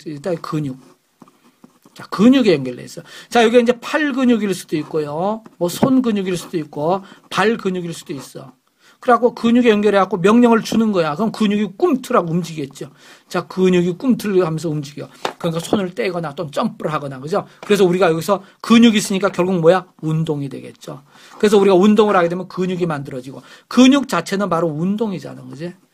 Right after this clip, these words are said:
살은 백날 있어봤자 운동 안 돼. 몸에 있는 근육, 근육 운동하는 거야.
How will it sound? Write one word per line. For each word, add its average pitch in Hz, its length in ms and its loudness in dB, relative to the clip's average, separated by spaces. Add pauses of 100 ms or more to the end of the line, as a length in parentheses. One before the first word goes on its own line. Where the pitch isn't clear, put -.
(400)
살은 285 440 2
백날 240 340 2
있어봤자 226 360 -4
운동 190 320 -4
안 147 200 -6
돼. 143 280 -14
몸에 170 300 -2
있는 170 180 -2
근육, 208 520 2
근육 311 360 -2
운동하는 143 480 -8
거야. - 160 -20